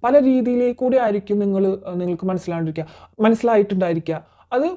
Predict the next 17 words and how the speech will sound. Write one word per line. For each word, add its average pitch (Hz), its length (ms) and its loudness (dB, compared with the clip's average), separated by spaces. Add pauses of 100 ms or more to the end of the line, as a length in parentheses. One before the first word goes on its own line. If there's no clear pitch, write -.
പല 277 140 4
കാര്യങ്ങളും 285 420 2
നിങ്ങൾക്ക് 240 280 0
ഞാൻ 226 200 0
പറഞ്ഞിട്ടുണ്ട്. 226 440 0
ഈ 240 240 -2
വ്യക്തിയുടെ 233 480 2
പല 262 240 0
കാര്യങ്ങളും 220 360 0
ഈ 220 40 0
വ്യക്തി 202 260 -2
തന്നെ 226 300 -2
പറയാതെ 196 480 -2
നിങ്ങൾക്ക് 190 420 0
intuitively 226 840 0
മനസ്സിലാക്കാനായിട്ട് 180 760 -6
സാധിച്ചിട്ടുണ്ടായിരിക്കണം. 170 1080 -4